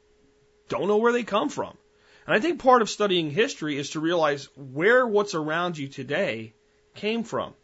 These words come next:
So for many of you, when I say, "I am about to play Vivaldi's Winter, Fir-, Wi-, Spring's," I'm sorry, when I, "I am about to play Vivaldi's Spring's First Movement," have no idea what I'm talking about.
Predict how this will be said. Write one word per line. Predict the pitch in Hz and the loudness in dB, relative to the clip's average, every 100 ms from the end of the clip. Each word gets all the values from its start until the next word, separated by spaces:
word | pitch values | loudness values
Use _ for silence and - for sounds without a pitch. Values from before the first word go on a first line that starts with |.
| _ _ _ _ | _ _ _ _
So | 196 | 2
for | 190 | 2
many | 180 226 330 226 | 2 2 4 2
of | |
you, | 156 147 | 0 -2
when | 147 | 0
I | 151 | 0
say, | 139 160 143 123 98 - _ _ _ | 0 -2 0 0 -4 -10 _ _ _
"I | 117 123 | 0 0
am | 127 | 0
about | 120 120 113 | 0 0 -2
to | 104 | -6
play | 120 110 104 | -4 -2 -2
Vivaldi's | 107 110 123 131 113 104 98 - - - _ _ _ _ | -4 0 2 2 0 -6 -8 -12 -14 -18 _ _ _ _
Winter, | - 107 127 131 123 110 107 - - - | -12 -4 -4 -2 -4 -4 -8 -18 -20 -6
Fir-, | 120 104 - - | -6 -6 -10 -8
Wi-, | 127 127 | -6 -6
Spring's," | - 147 147 - - | -4 -2 -2 -4 -6
I'm | 117 | -6
sorry, | 110 92 78 _ _ | -4 -6 -8 _ _
when | - 120 | -4 0
I, | 135 - - | 0 0 -2
"I | 123 | 0
am | 123 | 2
about | 120 110 | 0 -4
to | 110 | -2
play | 127 107 95 - _ _ | 0 0 -2 -8 _ _
Vivaldi's | - 113 120 120 120 110 98 - | -6 2 4 4 2 -2 -6 -10
Spring's | - - 131 123 | -14 -2 -2 -2
First | - 113 104 110 | -6 -6 -6 0
Movement," | 165 185 104 104 | 0 2 -2 -6
have | - 113 104 | -6 -6 -6
no | 101 131 170 | -12 -8 -6
idea | 175 170 | -2 -2
what | 170 | -2
I'm | 151 | -2
talking | 160 151 143 120 | -4 -4 -6 -8
about. | 101 95 | -10 -12